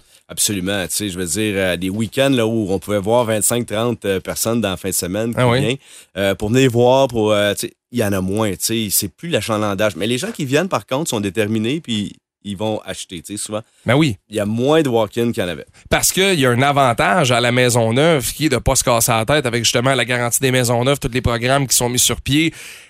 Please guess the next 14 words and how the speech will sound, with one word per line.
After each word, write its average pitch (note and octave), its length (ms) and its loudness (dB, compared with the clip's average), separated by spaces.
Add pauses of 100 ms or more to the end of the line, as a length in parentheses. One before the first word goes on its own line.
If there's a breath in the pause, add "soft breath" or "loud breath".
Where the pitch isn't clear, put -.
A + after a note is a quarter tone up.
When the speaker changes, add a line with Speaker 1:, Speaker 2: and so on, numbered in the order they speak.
(140 loud breath)
Speaker 2:
Sauver C#3+ 400 2
de D#3+ 60 2
l'argent D3 360 2
en D3 60 4
énergie C3 480 2
aussi, F#3 500 0
ça, B2 240 2
il B2+ 80 0
y B2 40 2
a A#2+ 40 0
souvent D3 400 2
ça. G3+ 380 2
Et D3 60 2
les, C#3 280 0